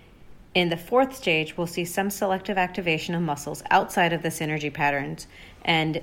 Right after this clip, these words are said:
note that spasticity is reduced starting in the fourth phase. In the stage five, most limb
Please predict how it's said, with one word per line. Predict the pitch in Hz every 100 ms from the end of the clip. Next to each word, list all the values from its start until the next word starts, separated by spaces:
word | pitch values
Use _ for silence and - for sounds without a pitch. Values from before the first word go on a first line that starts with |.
| -
note | 170 170 165
that | - 156
spasticity | - 165 156 170 175 175 160
is | 151
reduced | 156 147 165 151 - -
starting | - 170 156 156 151
in | 143
the | 143
fourth | - 147 139
phase. | - - - - - - - - - - - - - - - -
In | 185 190
the | 196
stage | 190 196 180 -
five, | 214 208 151 156 156 -
most | 175 170 190 -
limb | 180 180 185